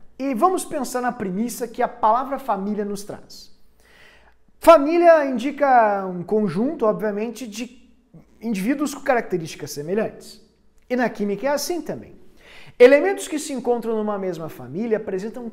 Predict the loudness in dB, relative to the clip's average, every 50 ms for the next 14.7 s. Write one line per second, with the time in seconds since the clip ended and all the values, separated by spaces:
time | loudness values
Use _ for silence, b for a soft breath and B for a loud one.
0 | -14 -14 -8 -4 -2 -2 -2 -2 -4 -4 -6 -8 -10 -14 -12 -10 -10 -8 -8 -10
1 | -10 -12 -12 -14 -12 -12 -12 -12 -10 -8 -6 -6 -6 -8 -8 -12 -16 -20 -20 -20
2 | _ _ -20 -20 -20 -20 -20 -20 -20 -18 -16 -16 -16 -16 -16 -18 -20 -18 -14 -8
3 | -4 0 2 2 2 0 -4 -8 -16 -20 -20 -20 _ _ -12 -8 -8 -8 -6 -6
4 | -8 -6 -4 -6 -6 -6 -8 -16 -20 -20 -20 b b b b b b b -8 -4
5 | 0 4 6 4 4 4 -2 -12 -10 -8 -8 -6 -4 -4 -4 -4 -6 -8 -10 -12
6 | -12 -10 -8 -4 0 0 2 2 2 0 0 -4 -6 -8 -8 -8 -8 -8 -10 -16
7 | B B B B -20 -20 -18 -18 -18 -14 -6 0 2 2 2 2 0 -6 -10 -10
8 | -10 -10 -12 -12 -14 -16 -18 -20 -20 _ -6 -4 -4 -4 -4 -6 -8 -8 -8 -8
9 | -8 -8 -6 -4 -2 -2 0 -2 -2 -2 -4 -6 -8 -10 -14 -16 B B B B
10 | B B B -4 -2 0 0 -2 -2 0 0 0 0 -2 -8 -10 -6 -4 -4 -4
11 | -2 -4 -6 -6 -6 -8 -10 -12 -2 2 2 2 2 2 -2 -2 -2 -2 -4 -4
12 | -8 -8 -8 -8 -8 -10 -10 -14 -8 -4 -4 -2 -2 -4 -6 -10 -8 -6 -4 -4
13 | -4 -4 -4 -4 -6 -6 -4 -2 0 0 0 -2 -6 -6 -4 -4 -4 -4 -4 -6
14 | -6 -6 -8 -10 -12 -12 -12 -12 -12 -14 -20 -20 -20